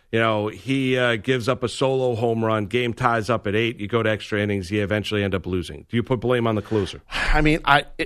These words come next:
Speaker 2: as a fan, I get mad at the closer, but I understand that there are things that happen that we shouldn't have been in that position.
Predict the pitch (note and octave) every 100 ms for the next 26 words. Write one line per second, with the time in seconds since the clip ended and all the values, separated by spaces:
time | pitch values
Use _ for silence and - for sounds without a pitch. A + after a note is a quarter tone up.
0 | - D3+ C3 - - E3 A#3 G3+ D3+ D3
1 | - C3+ A#2+ C#3+ A#2+ B2 F#3 G#3+ E3+ D#3+
2 | - D3 C3+ B2+ A2+ C#3 C#3 C#3+ C3 -
3 | D#3 D#3 D3+ C#3 - C3 A#2+ - C#3+ B2
4 | B2 G#2+ C#3 B2+ A#2 A#2+ A#2+ - C#3+ A#2
5 | A#2+ A2+ A2+ G#2+ F2 G2+ - -